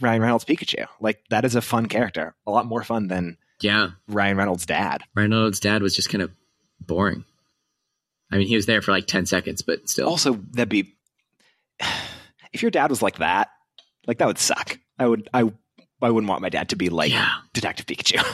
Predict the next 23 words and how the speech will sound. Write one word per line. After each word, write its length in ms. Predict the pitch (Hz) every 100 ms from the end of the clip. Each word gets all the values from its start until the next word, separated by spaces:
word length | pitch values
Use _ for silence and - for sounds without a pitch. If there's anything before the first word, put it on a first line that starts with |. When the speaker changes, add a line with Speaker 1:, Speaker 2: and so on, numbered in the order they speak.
| - _ _
Speaker 1:
<laughs> 300 | _ _ _
Speaker 2:
God, 340 | - 127 123 104
no. 260 | 101 - - -
Speaker 1:
I 60 |
don't 100 | 135
want, 220 | 131 120 120
I 80 |
don't 80 | 120
Speaker 2:
Ugh. 60 | 120
Speaker 1:
like 120 | 104
the 60 | 101
idea 240 | 95 92
of 180 | 85 92
that 220 | 90 92
Detective 320 | - 98 98
Pikachu 300 | 110 92 92
character 300 | - 95 85 85
being 160 | 92
someone 220 | - 85
with 120 | 76 -
children. 400 | - - 90 - - -
Speaker 2:
God, 360 | 131 143 123
no. 220 | 101 90